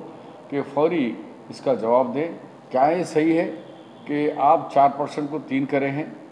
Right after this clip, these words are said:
अगर नहीं करे हैं, गलती से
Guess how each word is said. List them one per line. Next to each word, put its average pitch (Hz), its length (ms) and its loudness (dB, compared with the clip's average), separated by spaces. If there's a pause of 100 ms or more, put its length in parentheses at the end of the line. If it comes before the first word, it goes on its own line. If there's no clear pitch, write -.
(2000)
अगर 151 340 0
नहीं 147 240 2
करे 170 260 6
हैं, 165 400 0
गलती 139 280 0
से 165 420 -4